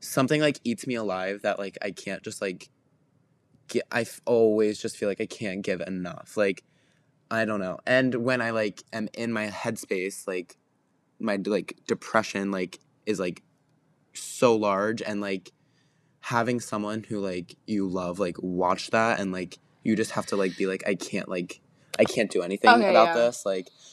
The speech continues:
Speaker 1: it's just, like, I can't imagine having to do that, like, forever. Like, obviously, I want, like, obviously, this could all change. This is just as an, an eighteen-year-old's perspective
Speaker 2: Mm-hmm.
Speaker 1: on my future, like,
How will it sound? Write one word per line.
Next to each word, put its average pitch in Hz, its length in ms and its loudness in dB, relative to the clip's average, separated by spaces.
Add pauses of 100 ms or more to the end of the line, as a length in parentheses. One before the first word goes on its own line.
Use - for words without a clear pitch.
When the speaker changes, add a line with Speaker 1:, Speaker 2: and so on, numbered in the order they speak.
(120)
Speaker 1:
it's 135 140 -2
just, 139 140 -4
like, 139 200 -2 (420)
I 131 120 2
can't 139 300 -4
imagine 113 300 -4
having 113 240 -8
to 107 60 -6
do 101 120 -6
that, 98 140 -4
like, 95 260 -6 (120)
forever. 98 500 -4
Like, 92 280 -8 (360)
obviously, 143 420 2
I 101 60 4
want, 104 320 -2 (200)
like, 120 320 -2 (600)
obviously, 220 340 6
this 190 180 2
could 185 120 0
all 160 120 0
change. 117 240 -6
This 117 100 -8
is 160 120 -4
just 156 160 -4 (320)
as 117 220 -2
an, 107 220 -4
an 113 200 -6 (120)
eighteen-year-old's 139 800 -2
perspective 110 680 -2
Speaker 2:
Mm-hmm. 214 120 -4
Speaker 1:
on 110 160 -6
my 107 120 -8
future, 135 760 -2
like, 110 240 -6